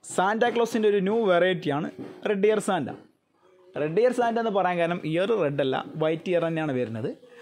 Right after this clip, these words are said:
പക്ഷേ ഇതിൻ്റെ ബോഡി നോക്കിയാൽ കാണാൻ പറ്റും, ഒരു വൈറ്റ് കലർന്ന റെഡാണ്. അത് മാക്സിമം റെഡാണ് ഇതിൻ്റെ ബോഡിക്ക് വരുന്നത്. ഒരു ന്യൂ സ്ട്രെയിനാണ്, ലോങ് ബോഡിയാണ് ഇത് വരുന്നത്. മാർക്കറ്റിൽ പുതുതായിട്ട് ഇറങ്ങിയ സാന്റാക്ലോസ് അന്ന് തന്നെ പറയാൻ പറ്റും. കാരണം സാന്റാക്ലോസ് ഇതിനു മുമ്പ്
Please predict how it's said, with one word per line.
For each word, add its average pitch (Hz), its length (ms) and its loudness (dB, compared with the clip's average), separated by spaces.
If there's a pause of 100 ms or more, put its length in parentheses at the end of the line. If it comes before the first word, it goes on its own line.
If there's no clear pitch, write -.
(180)
പക്ഷേ 202 240 -2 (100)
ഇതിൻ്റെ 208 220 -2 (100)
ബോഡി 220 360 4
നോക്കിയാൽ 151 300 0
കാണാൻ 123 260 -2
പറ്റും, 113 220 -8 (540)
ഒരു 165 100 -2 (120)
വൈറ്റ് 170 440 -2
കലർന്ന 143 380 0
റെഡാണ്. 107 400 -6
അത് 135 100 -6 (120)
മാക്സിമം 160 520 -6 (120)
റെഡാണ് 139 480 -2
ഇതിൻ്റെ 123 200 -4
ബോഡിക്ക് 113 340 -6
വരുന്നത്. 107 240 -6 (100)
ഒരു 151 180 -4
ന്യൂ 156 80 -4 (100)
സ്ട്രെയിനാണ്, 113 440 -8 (680)
ലോങ് 214 340 4
ബോഡിയാണ് 175 420 2 (160)
ഇത് 143 160 -2
വരുന്നത്. 117 340 -4 (800)
മാർക്കറ്റിൽ 202 580 -2
പുതുതായിട്ട് 185 500 2
ഇറങ്ങിയ 147 240 -2 (140)
സാന്റാക്ലോസ് 127 560 -4 (480)
അന്ന് 202 140 -4
തന്നെ 208 180 0
പറയാൻ 139 220 0
പറ്റും. - 180 -10 (140)
കാരണം 170 300 0 (280)
സാന്റാക്ലോസ് 220 580 0
ഇതിനു 208 180 -2
മുമ്പ് 185 180 -2